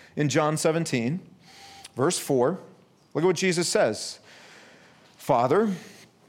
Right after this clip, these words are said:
I glorified you on earth, having accomplished the work that you gave me to do." So why was Jesus sent? Jesus sent, was sent with work.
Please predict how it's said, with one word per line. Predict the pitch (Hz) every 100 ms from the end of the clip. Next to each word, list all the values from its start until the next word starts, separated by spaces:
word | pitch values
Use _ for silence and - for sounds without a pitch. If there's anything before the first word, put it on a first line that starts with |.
| _ _ _ - -
I | 131 160
glorified | 156 123 131 139 165 180 - 180 170 160
you | 120 151 165
on | - 143 147
earth, | 120 127 -
having | - 131 139 151 139 127
accomplished | 123 - - 156 165 170 120 113 113 -
the | 123
work | 117 127 151 123 -
that | 123
you | 113
gave | 107 123 120 113
me | 123 113
to | 123
do." | 110 110 90 - _ _ _ _ - _ _ -
So | 135
why | 131
was | 139 135
Jesus | 156 147 143
sent? | - 165 233 240 - -
Jesus | 156 170
sent, | - - 147 143 - -
was | 139 139
sent | - 135 127 180 165
with | 120 - -
work. | 123 127 170 147 - - -